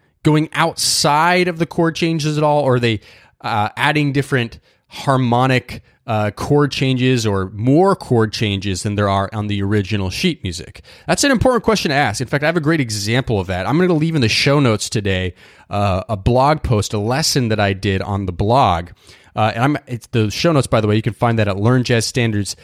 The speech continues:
dot com forward slash episode ninety, episode nine zero, okay? So go there, and it, this is, uh, it's called Five Sonny Rollins Licks Over Tenor Madness.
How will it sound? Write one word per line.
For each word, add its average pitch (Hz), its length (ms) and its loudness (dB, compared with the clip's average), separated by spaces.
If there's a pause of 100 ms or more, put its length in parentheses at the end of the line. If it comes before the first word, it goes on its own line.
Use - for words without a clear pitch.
(260)
dot 135 280 0
com 135 340 0
forward 180 500 2
slash 117 540 0
episode 110 540 0
ninety, 104 480 -4
episode 101 420 -4
nine 98 240 -2
zero, 87 360 0
okay? 113 300 -2 (300)
So 135 100 0
go 131 160 4
there, 131 240 4
and 123 140 0
it, 131 300 -8
this 170 180 0
is, 156 160 0
uh, 120 240 2 (320)
it's - 100 -10
called 147 200 0
Five 151 340 2
Sonny 143 240 2
Rollins 120 500 2
Licks 113 360 -4
Over 104 320 0
Tenor 107 320 -4
Madness. 101 500 0